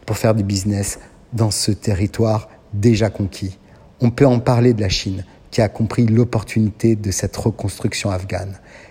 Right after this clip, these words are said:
Les commerçants chinois installés à Kaboul ont été contactés par les talibans, désireux de les rassurer sur leur sort. Mais ils seraient plus sereins si le nouveau régime était officiellement reconnu par Pékin. Cela traîne un peu.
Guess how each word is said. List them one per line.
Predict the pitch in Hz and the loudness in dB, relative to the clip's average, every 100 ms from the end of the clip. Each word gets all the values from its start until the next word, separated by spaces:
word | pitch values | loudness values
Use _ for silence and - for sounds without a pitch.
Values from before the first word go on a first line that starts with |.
| - | -6
Les | 107 | -4
commerçants | - - 135 127 - 127 | 0 4 4 4 0 0
chinois | 113 - 135 117 104 - - - - | -2 2 4 4 0 -6 -16 -16 0
installés | 139 - 139 135 151 - - | 0 2 4 6 4 2 -4
à | 120 | -8
Kaboul | - 131 117 113 110 - | 2 4 6 4 2 0
ont | 123 | 2
été | 117 113 - 143 - | 2 4 2 2 -4
contactés | - 123 120 120 - | -4 -2 -2 0 -2
par | 127 113 | 0 0
les | 104 | 0
talibans, | - 113 101 98 95 92 - - - | 0 0 0 -2 -4 -8 -16 -18 -6
désireux | 117 135 120 139 143 | 4 6 6 4 4
de | 127 | 4
les | 113 | 2
rassurer | 127 - 135 131 | 2 2 2 2
sur | - 117 | 2 2
leur | 113 | 2
sort. | - - 107 95 - - - - | 0 -2 -4 -8 -18 -20 -6 2
Mais | |
ils | 123 | 4
seraient | 120 143 127 | 4 4 4
plus | 135 - 151 | 0 0 0
sereins | - 151 156 139 - - - | 4 4 4 2 -6 -20 -12
si | - 120 | -2 2
le | 113 | 4
nouveau | 120 135 131 | 6 6 6
régime | 123 110 131 123 | 4 4 4 2
était | - 110 | 2 -2
officiellement | 98 107 - 110 110 | -2 -6 -2 0 2
reconnu | 104 98 104 101 | 0 -2 -2 0
par | 98 - | -4 -4
Pékin. | 98 90 95 95 - - - - - | -6 -4 -8 -10 -20 -20 -20 -20 -12
Cela | - 107 | -4 -4
traîne | - 120 | -2 0
un | 104 | 0
peu. | 101 - | -2 -6